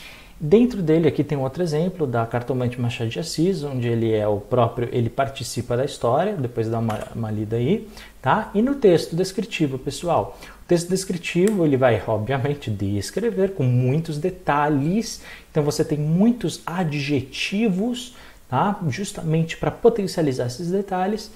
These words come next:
É, e o texto inteiro ele é destacado apenas pra aquele momento único, tá? Então ele não vai contar várias histórias, vai contar uma, duas no máximo, mas ele vai detalhar. Então só,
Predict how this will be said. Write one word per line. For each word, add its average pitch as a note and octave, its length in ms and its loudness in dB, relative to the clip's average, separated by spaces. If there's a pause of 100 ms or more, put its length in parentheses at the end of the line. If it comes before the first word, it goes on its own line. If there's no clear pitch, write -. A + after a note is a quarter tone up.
(480)
É, E3+ 680 4 (100)
e A3 200 4
o C4 80 0
texto G#3+ 360 4
inteiro G#3 240 6
ele G#3+ 100 6
é G3+ 80 6
destacado G3 460 0
apenas A3+ 400 2
pra - 100 -2
aquele G3 240 2
momento G#3+ 420 2
único, G3+ 280 0
tá? F3+ 240 -4 (120)
Então F#3 140 0
ele G3 60 4
não F#3+ 80 0
vai G3+ 100 0
contar G3 240 0
várias D3+ 360 0
histórias, A2+ 340 -6
vai D3 100 -2
contar E3+ 200 -2
uma, G#3 440 4
duas F#3+ 300 -2
no A3+ 80 -2
máximo, G#3+ 340 -2 (300)
mas F3+ 180 -4
ele G3 100 0
vai G3 160 2
detalhar. F#3 840 0
Então F3 260 -6
só, B3+ 400 -4